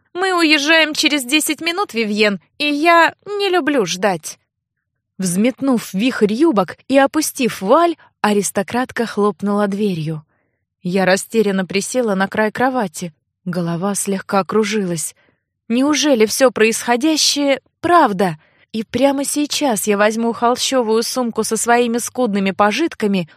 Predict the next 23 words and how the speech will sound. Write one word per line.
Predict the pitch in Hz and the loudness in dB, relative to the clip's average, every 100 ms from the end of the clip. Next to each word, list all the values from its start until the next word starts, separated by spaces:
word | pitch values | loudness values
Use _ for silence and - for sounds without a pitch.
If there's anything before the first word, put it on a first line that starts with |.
| - | -8
выйду | 240 311 311 214 | -2 2 2 2
из | 226 233 | 0 0
магазинчика | 233 240 269 370 349 254 247 190 - _ - | 2 2 2 -2 -2 -2 0 -2 -4 _ -2
и | 302 | 2
отправлюсь | 294 - 330 320 294 302 247 | 2 0 2 2 2 -2 -4
в | 262 | -4
новую | 320 320 277 311 | 0 2 2 2
жизнь? | 320 349 220 185 156 _ _ _ _ _ _ | 2 0 0 -4 -10 _ _ _ _ _ _
Нет, | 277 339 277 - - - | -6 -2 -2 -4 -14 -6
я | 226 240 | 0 2
и | 226 | 2
сама | - 240 330 392 | 0 0 0 0
собиралась | - 262 262 220 220 | 2 4 4 4 2
это | 240 254 | 0 0
сделать, | 277 254 330 202 175 - _ _ | 0 0 0 0 -2 -10 _ _
но | 190 208 208 | -6 -4 -4
вот | 190 208 _ - | -4 -8 _ 0
так? | 311 311 - - _ _ _ _ _ _ - | 0 2 -4 -18 _ _ _ _ _ _ -8
Неужели | 185 190 180 170 190 240 233 | -6 -4 -4 -4 -2 2 2
я | 214 220 | 4 2
попаду | 220 208 220 226 247 | 2 2 4 2 0
в | 196 | 0
дверендариум? | 214 247 254 240 285 233 202 190 | -2 0 0 2 4 4 2 2